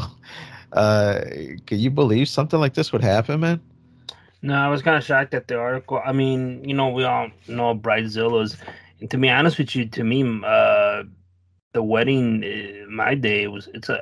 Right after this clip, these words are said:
Speaker 2: it, the lead up to it was exhaustive, exhausting.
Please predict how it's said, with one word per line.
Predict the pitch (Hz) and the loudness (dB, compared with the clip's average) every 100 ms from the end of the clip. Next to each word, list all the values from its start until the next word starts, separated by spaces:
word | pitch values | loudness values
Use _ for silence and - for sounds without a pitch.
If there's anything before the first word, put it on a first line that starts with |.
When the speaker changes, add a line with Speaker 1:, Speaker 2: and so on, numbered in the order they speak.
| 113 | -6
Speaker 2:
it, | 113 _ _ - _ _ - _ - | -12 _ _ -20 _ _ -20 _ 2
the | 120 | 2
lead | 117 131 147 | 4 6 8
up | 156 - | 6 4
to | 151 | 2
it | 139 127 | 2 2
was | 117 117 110 | 2 0 0
exhaustive, | 107 110 110 107 120 - - 127 117 113 - - - | -8 -6 2 4 4 0 -6 -4 -4 -8 -12 -20 -20
exhausting. | - 110 107 107 107 - 127 117 117 | -16 -12 0 2 2 0 -6 -4 -4